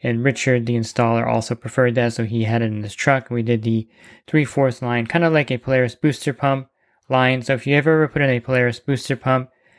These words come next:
and you plumbed it in, this is kind of the same concept, plumbing this in for the water to get injected back into the pool. So it's pretty easy once you set one up. Again,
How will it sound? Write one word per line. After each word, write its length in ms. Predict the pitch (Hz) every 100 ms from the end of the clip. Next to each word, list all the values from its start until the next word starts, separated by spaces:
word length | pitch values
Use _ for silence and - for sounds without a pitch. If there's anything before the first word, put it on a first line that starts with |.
| _ -
and 100 | 120
you 60 |
plumbed 320 | 117 143 123
it 60 | 123
in, 340 | 123 120 120 - _ _
this 140 | 123 139
is 120 | 117
kind 180 | 139 127
of 80 |
the 100 | 117
same 280 | 107 135 120
concept, 520 | - 123 120 - 120
plumbing 420 | - 123 117 113 110 -
this 260 | 131 -
in 280 | 123 113 113 _ - _ -
for 100 | 117
the 100 | 113
water 260 | 117 117
to 80 | 113
get 180 | 117 139
injected 480 | 120 123 113 117 110
back 220 | 113 113
into 160 | 110
the 120 | 107 113
pool. 460 | - 117 113 110 _ _ - -
So 60 |
it's 120 | 185 185
pretty 200 | 226 151
easy 380 | 139 135 135
once 300 | 123 127 117
you 60 | -
set 200 | 135 135
one 100 | 127
up. 160 | 127 120
Again, 440 | 117 135 139